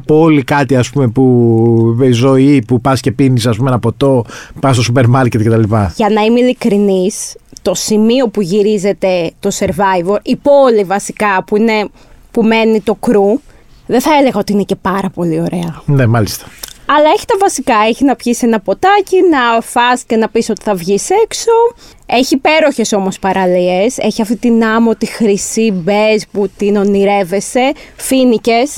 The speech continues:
Speaker 1: Φοίνικες, μάλιστα.
Speaker 2: Για να φωτογραφηθείς.
Speaker 1: Σε, ε, προ-, ε, σε ένα Survivor έχεις δουλέψει μόνο;
Speaker 2: Ναι.
Speaker 1: Σε ένα, σε,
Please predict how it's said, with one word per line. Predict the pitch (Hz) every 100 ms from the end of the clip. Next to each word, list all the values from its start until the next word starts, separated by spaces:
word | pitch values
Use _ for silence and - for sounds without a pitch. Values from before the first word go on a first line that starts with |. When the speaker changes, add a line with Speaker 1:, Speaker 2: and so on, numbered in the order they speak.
| -
Speaker 1:
Φοίνικες, | - 135 123 139
μάλιστα. | 117 117 113 151 185 - -
Speaker 2:
Για | - 214
να | 214
φωτογραφηθείς. | 208 208 202 190 208 170 196 196 220 - - - - - - -
Speaker 1:
Σε, | -
ε, | 170 - 123
προ-, | 190
ε, | 170 175 -
σε | -
ένα | 185 175
Survivor | 151 143 139
έχεις | 135 123
δουλέψει | 147 123 175
μόνο; | 180 120 85 -
Speaker 2:
Ναι. | 202 185 -
Speaker 1:
Σε | - 156
ένα, | 147 131
σε, | 165